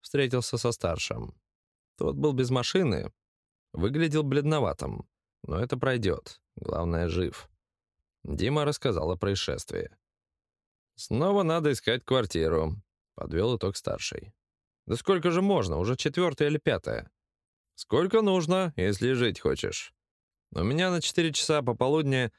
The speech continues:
встреча со Станиславом намечена. Якобы мне машина нужна. Я ему авторучку отдам, только загвоздка есть. Если я в перчатках буду, он может что-то заподозрить. А без перчаток нельзя, я не самоубийца».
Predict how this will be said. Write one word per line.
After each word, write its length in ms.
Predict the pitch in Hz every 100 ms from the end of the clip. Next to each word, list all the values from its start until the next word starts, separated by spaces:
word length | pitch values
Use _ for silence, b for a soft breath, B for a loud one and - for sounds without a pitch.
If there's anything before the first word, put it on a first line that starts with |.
| _
встреча 500 | - - 160 147 127
со 140 | -
Станиславом 640 | 117 123 131 123 143 127 90
намечена. 600 | 87 85 76 65 - - - _ _ -
Якобы 500 | 101 156 185 180 160
мне 140 | 156
машина 400 | 147 143 165 120
нужна. 420 | 90 90 78 62 - _ _ _ _ _ _
Я 280 | 98 98 147
ему 160 | 156
авторучку 500 | 151 135 147 139 -
отдам, 440 | 113 110 151 190 147 _ _ _ _ _
только 560 | - 113 120 120 117 117
загвоздка 560 | 127 175 240 226 - 110
есть. 500 | 95 67 - - - _ -
Если 360 | - 170 190 196
я 160 | 190
в 60 | -
перчатках 580 | 170 143 180 185 175 147
буду, 360 | 156 151 139 - _
он 160 | - 147
может 280 | 185 165
что-то 340 | 156 - 151 151
заподозрить. 800 | 147 156 156 135 95 80 - - _ _ _ -
А 220 | 67 98
без 200 | 139 165
перчаток 440 | - 165 147 135 131
нельзя, 540 | 151 143 107 92 87
я 260 | 76 85 107
не 180 | 120 117
самоубийца». 800 | - 120 120 104 78 - 50